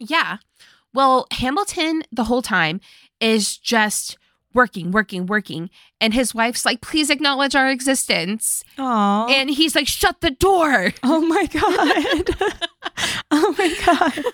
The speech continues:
Speaker 1: And so he, he ends up getting the Constitution, you know, passed.
Speaker 2: Wow.
Speaker 1: He ends up working so hard on it and helping to get it passed.
Speaker 2: Uh-huh.
Speaker 1: But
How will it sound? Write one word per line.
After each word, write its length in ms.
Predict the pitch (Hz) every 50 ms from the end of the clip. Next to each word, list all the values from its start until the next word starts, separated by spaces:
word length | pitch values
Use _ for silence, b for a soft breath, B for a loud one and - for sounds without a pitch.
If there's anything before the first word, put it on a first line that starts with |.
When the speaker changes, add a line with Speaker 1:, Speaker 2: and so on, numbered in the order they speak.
| - B B B B B
Speaker 1:
And 500 | B 302 311 311 311 311 311 311 294 - - -
so 640 | - - - - 320 285 285 285 285 277 277 285 285 _ _ -
he, 320 | 269 - 294 294 269 247
he 260 | - - 302 269 -
ends 300 | 233 262 277 269 226 - -
up 240 | 240 240 202 - - -
getting 260 | 214 202 226 214 190
the 80 | 185
Constitution, 880 | 180 - - 220 196 196 - 185 185 - - 214 196 - 175 160 160 180
you 100 | 190 185
know, 120 | 170 156
passed. 720 | - - - - 349 - - - - - - - - - - 208
Speaker 2:
Wow. 400 | 196 196 208 214 208 202 196 185 B B B
Speaker 1:
He 220 | B - 269 - -
ends 180 | 269 294 262
up 120 | 285 247 202 - b b b b b
working 400 | 190 190 233 247 - 269 240 214
so 240 | - - 247 269 285
hard 300 | 247 254 233 202 202 196
on 140 | 185 196 202
it 100 | 202 -
and 80 | - 190
helping 340 | - - 233 233 - 262 240
to 60 | 247
get 140 | 214 226 214
it 100 | 220 -
passed. 600 | - - 170 156 147 147 185 208 - - - -
Speaker 2:
Uh-huh. 300 | 220 202 208 196 185 190 - b b b b _
Speaker 1:
But 520 | 202 196 - 240 226 226 226 226 220 -